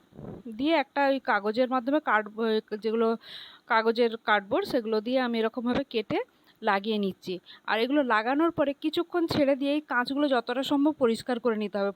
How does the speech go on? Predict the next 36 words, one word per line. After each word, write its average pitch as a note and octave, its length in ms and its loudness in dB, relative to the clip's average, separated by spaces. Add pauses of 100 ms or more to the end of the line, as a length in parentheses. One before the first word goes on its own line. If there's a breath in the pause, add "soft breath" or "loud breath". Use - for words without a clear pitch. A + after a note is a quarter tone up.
পুরো D4 220 2
যদি D#4+ 240 2
জমে C#4+ 280 2
যায়, C4 140 4
যেহেতু B3+ 260 0
আমি D4 100 2
ফেভিকল C4+ 440 0
লাগিয়েছি, C#4 380 -2
তখন A#3 320 -2
কিন্তু C4+ 180 2
পরিষ্কার A3 480 -2
করতে B3 300 -4 (400 loud breath)
কষ্ট G#3+ 300 2
হবে। G#3 180 2
ওই G#3+ 100 0
জন্য D#4 180 2
কিছুক্ষণ D#4 480 -2
পরেই C#4 380 2 (440 soft breath)
একটু A#3+ 220 -2
একটু C4+ 180 -6
করে E4 160 2
আমরা E4 180 4
পরিষ্কার G#3 460 0
করতে - 240 -10
থাকবো G#3 200 0
একটা A#3 180 -4
কাপড়ের A3+ 760 -2
সাহায্যে, A#3 480 -2 (460 loud breath)
করতে F#3 280 -6
থাকবো। F#3 400 -4 (720 soft breath)
তো E4+ 80 2
এটা C4+ 260 2
একদম B3 200 0
পরিষ্কার G3+ 520 0
হয়ে F#3 180 0
যাবে। F3 280 -4